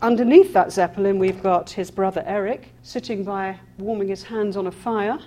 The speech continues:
saying, "Such a cold night too." And then Max has written here in the fire, "A real bomb." <laughs> Obviously he wanted to blow up his brother. And also in the year that th-, this was published,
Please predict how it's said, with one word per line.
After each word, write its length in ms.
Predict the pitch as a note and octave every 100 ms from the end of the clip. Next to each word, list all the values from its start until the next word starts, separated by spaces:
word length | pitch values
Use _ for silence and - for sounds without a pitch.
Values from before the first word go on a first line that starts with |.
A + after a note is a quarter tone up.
| -
saying, 400 | - A3+ G#3+ G3+
"Such 360 | G3+ C4 A#3+ A#3
a 40 |
cold 400 | A#3 A#3+ A3+ G#3+
night 280 | G3+ F3 - -
too." 400 | - A#3+ G#3+ C4+
And 160 | B3+ F#3+
then 400 | G#3 G#3 F#3+ - - - -
Max 300 | G#3 G3+ -
has 240 | G#3 -
written 360 | G3+ - G3 G3 - -
here 440 | - G3+ G3 F#3+ F#3+ - - - - - -
in 140 | G3+
the 60 | F#3+
fire, 480 | - G3+ F#3+ F#3+ F#3 F3
"A 120 | D#3+
real 440 | E3 G3 F#3 F3+
bomb." 640 | D#3+ - F3+ E3 D#3+ D3 - -
<laughs> 600 | - G#4 G#4 - - -
Obviously 300 | F3 - F3+
he 40 | F3+
wanted 240 | F3+ F3+
to 60 | E3
blow 260 | F#3+ F#3
up 180 | F3 -
his 200 | F3+ - - - - - -
brother. 320 | F#3 F3+ G3+ - - - - - -
And 680 | G#3 A#3 A#3+ - - - -
also 320 | A#3 D4+ D#4+
in 120 | C4+ B3
the 80 |
year 260 | B3 D4 D#4
that 160 | B3 G#3+
th-, 120 | G3+
this 280 | G#3 G#3 A3
was 100 | -
published, 600 | A3+ F#3+ G#3 G#3 -